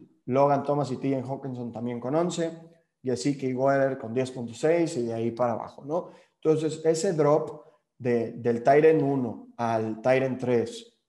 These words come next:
de ocho punto siete puntos y ese drop de tight end dos al tight end tres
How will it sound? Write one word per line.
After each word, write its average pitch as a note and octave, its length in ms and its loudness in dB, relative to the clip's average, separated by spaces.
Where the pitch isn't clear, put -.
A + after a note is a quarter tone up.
de A#2 180 -2
ocho C3 280 0
punto C#3 220 -4
siete C3 300 -4
puntos A#2+ 520 -8
y C3 100 -2
ese C3+ 220 0
drop C3 420 0
de A2+ 460 -4
tight C3 200 6
end B2 120 0
dos A#2+ 500 -2
al A2+ 200 -6
tight B2 180 0
end B2+ 140 -4
tres A#2+ 480 -4